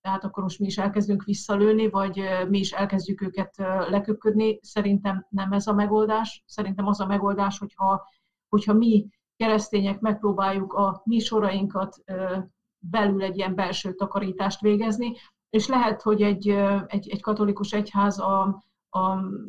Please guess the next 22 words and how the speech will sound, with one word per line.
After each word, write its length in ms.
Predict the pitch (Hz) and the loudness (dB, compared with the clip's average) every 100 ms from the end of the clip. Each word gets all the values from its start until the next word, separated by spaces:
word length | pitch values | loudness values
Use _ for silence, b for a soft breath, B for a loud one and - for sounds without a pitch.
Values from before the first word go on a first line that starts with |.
| - _ | -18 _
az 200 | - 202 | -12 -2
elkövetett 500 | 202 202 208 202 196 | -2 2 0 0 -2
erőszakokkal 1040 | 202 202 202 208 202 190 202 202 202 - _ _ | 0 0 0 -4 -4 -4 0 2 2 -4 _ _
nagyobb, 500 | 208 214 202 196 180 | 2 4 4 2 0
ö, 220 | 202 196 | -4 -2
média 360 | 196 214 202 202 | 4 4 4 2
visszhangot 760 | 202 - 202 196 196 196 - _ | 0 -2 -2 0 0 -4 -8 _
váltott 480 | 196 202 202 208 202 | 0 0 2 -2 -4
ki, 280 | - 226 - _ _ | -4 -6 -8 _ _
viszont, 540 | - 208 - 220 208 208 | -4 -2 0 4 4 4
ö, 220 | 214 214 214 - | 2 2 0 -6
szerintem 540 | - 254 247 220 226 | -4 -2 0 0 0
ugyanolyan 520 | 220 214 208 202 196 196 | 2 4 4 4 4 2
nagy 340 | 196 190 - _ _ _ | 0 -2 -12 _ _ _
bűn, 460 | 208 202 208 208 _ _ | 4 8 6 4 _ _
ö, 340 | 202 202 196 202 202 202 202 208 | -2 0 2 2 4 2 2 0
bűnt 260 | 214 208 | 2 2
követünk 480 | - 202 185 202 202 | 2 0 0 -2 2
el 120 | 202 | 4
mi 160 | 208 190 | 6 4
is, 140 | 202 | 2
hogyha, 560 | - 208 - 202 202 | 0 0 4 2 2